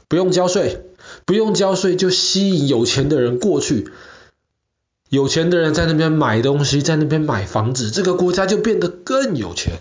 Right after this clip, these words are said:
越来越有钱。听起来好像很好哦，那么以后全世界只要哪一个国家没有钱就开赌场了，对不对？那当然不对，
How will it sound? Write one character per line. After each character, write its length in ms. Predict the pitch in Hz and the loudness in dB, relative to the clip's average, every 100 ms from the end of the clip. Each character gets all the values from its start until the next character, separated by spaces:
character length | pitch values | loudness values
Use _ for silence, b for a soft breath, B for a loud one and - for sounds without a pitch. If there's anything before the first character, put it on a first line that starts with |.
| 147 | -2
越 180 | 175 | 0
来 140 | 151 135 | 2 2
越 180 | 151 117 | 2 0
有 160 | 82 | -2
钱。 220 | - 80 - _ _ _ _ _ - _ _ _ B B B B B _ _ - | -6 -8 -10 _ _ _ _ _ -20 _ _ _ B B B B B _ _ -6
听 160 | 180 190 | -2 0
起 140 | 143 | 0
来 100 | 131 | 0
好 120 | 117 | 0
像 160 | 101 131 | 0 -2
很 200 | 101 107 | -2 -4
好 220 | 104 76 | -2 -4
哦， 180 | 76 76 | -6 -6
那 120 | 123 | 0
么 120 | 139 123 | 2 2
以 120 | 101 | 2
后 120 | 139 | 0
全 200 | 139 117 | 0 0
世 120 | 151 | 0
界 160 | 147 147 | 0 0
只 140 | 131 | 2
要 100 | 143 | 2
哪 240 | 143 120 127 | 2 2 2
一 60 | |
个 120 | 180 | 2
国 160 | 180 165 | 2 2
家 140 | 180 | 2
没 140 | 180 185 | 2 2
有 140 | 147 | 2
钱 160 | - 143 | 0 0
就 100 | 175 | 0
开 180 | 185 185 | 0 0
赌 200 | 160 170 | 0 0
场 200 | - 113 | 0 0
了， 80 | |
对 120 | 123 156 | 2 2
不 80 | |
对？ 240 | 156 151 - - _ _ _ _ _ _ _ _ _ - | 0 0 -4 -16 _ _ _ _ _ _ _ _ _ -6
那 80 | 110 | -4
当 220 | 127 143 | 0 0
然 180 | 117 87 | 0 -2
不 80 | 92 | -4
对， 180 | - | -6